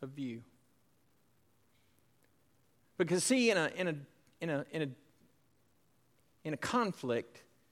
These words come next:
one of the things we want to do in a conflict is win,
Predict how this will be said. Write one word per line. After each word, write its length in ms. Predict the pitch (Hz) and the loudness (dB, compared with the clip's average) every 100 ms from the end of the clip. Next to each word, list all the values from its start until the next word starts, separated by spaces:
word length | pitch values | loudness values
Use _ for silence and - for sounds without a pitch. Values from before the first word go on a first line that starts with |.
| _ _ _ _ _ _ | _ _ _ _ _ _
one 120 | 202 | -4
of 60 | 214 | -2
the 60 | 165 | 2
things 300 | 214 202 156 | 4 4 4
we 100 | 147 | 2
want 240 | 160 175 | 2 0
to 40 | |
do 300 | 131 165 175 | 0 2 2
in 80 | 147 | 0
a 40 | 131 | -2
conflict 480 | 170 143 - 131 | -4 -4 -4 -6
is 120 | 127 117 | -6 -4
win, 380 | 147 127 110 | -2 -2 -4